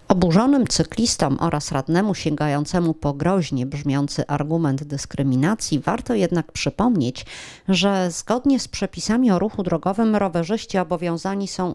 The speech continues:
zsiadać z rowerów podczas przekraczania jezdni w miejscach przeznaczonych wyłącznie dla pieszych oraz ustępować pierwszeństwa pieszym na przejściach wiodących przez ścieżki rowerowe.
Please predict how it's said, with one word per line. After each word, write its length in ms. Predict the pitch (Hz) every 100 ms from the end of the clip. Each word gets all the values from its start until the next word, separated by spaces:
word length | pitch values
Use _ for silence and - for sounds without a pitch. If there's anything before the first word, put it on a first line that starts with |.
| -
zsiadać 600 | - - - 240 165 143
z 100 | 156
rowerów 440 | 165 151 160 196 -
podczas 400 | 165 - 160 -
przekraczania 760 | - 180 175 170 196 185 165 151 -
jezdni 600 | 165 180 185 - 196 180
w 120 | 156
miejscach 600 | 160 156 - - 233 - - - - -
przeznaczonych 680 | - 226 202 - 190 185
wyłącznie 640 | 180 190 180 151 147 160 143
dla 200 | 147 143
pieszych 600 | - 139 139 - 220 - - - _
oraz 240 | 175 160
ustępować 680 | - 165 - 151 196 202 220
pierwszeństwa 760 | - 165 - - 156 - - 151
pieszym 540 | - 147 - 160 170 -
na 160 | 170 165
przejściach 680 | - 240 233 - 170 165 - - - -
wiodących 720 | 185 185 170 220 240 240 -
przez 460 | - - 170 - -
ścieżki 640 | - - 143 143 - -
rowerowe. 600 | 160 165 220 151 131 -